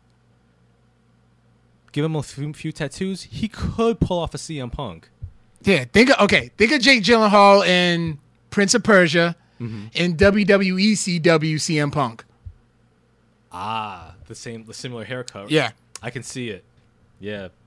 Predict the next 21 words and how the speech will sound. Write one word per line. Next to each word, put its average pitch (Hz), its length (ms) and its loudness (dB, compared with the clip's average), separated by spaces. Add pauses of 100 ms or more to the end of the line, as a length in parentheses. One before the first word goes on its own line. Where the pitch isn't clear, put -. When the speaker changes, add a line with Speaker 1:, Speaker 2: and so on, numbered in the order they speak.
(100)
Speaker 1:
I 127 120 -12
can, 185 160 -12
I 143 80 -6
can 175 140 -12
kinda 175 260 -10
see 190 260 -14
it. 92 80 -10
Yeah, 104 300 -12 (140)
like, 120 120 -10
if, 123 100 -14
if, 156 280 -12
if, 135 180 -12 (480)
if - 180 -8
there 175 140 -4
was 175 140 -6
a 151 40 -6
movie 135 280 -4
about 120 240 -6
C - 140 -10
M 113 100 -6
Punk, 123 300 -6